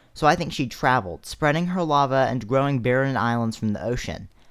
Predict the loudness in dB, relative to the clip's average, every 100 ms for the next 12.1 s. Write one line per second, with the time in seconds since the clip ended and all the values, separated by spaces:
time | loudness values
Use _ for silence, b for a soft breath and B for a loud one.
0 | b -2 0 0 -2 0 2 2 0 -2
1 | -2 -2 0 2 2 0 -2 -4 -2 -2
2 | -4 -2 -2 0 -2 -2 0 0 -2 -8
3 | -4 -4 -4 -10 -12 -18 b b b b
4 | b -2 -2 0 -2 0 -2 -4 -2 -2
5 | -2 -4 -2 2 2 2 -2 -4 -2 -2
6 | -4 -2 -2 -2 -8 -12 B B B 0
7 | 2 2 0 0 -2 -2 -4 -4 -2 -2
8 | -2 2 2 2 -4 -12 -20 b b -6
9 | -6 -6 -6 -6 -6 -4 0 0 0 -6
10 | -6 -4 -2 0 0 0 0 2 2 0
11 | 0 -8 -2 -2 -2 -6 -2 0 -2 -10
12 | -18